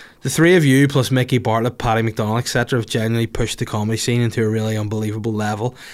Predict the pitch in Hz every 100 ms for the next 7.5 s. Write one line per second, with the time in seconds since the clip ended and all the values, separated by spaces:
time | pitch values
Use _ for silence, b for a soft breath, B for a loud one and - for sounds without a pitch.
0 | B - 107 104 120 113 - 110 - -
1 | 104 110 131 135 139 B B B 131 143
2 | - 107 110 120 147 151 - _ _ _
3 | _ 120 123 123 117 110 117 - 113 107
4 | 107 107 _ b b b b - 107 107
5 | 110 120 92 107 - 113 113 110 104 107
6 | 104 104 107 104 - 104 107 123 117 -
7 | - 104 139 139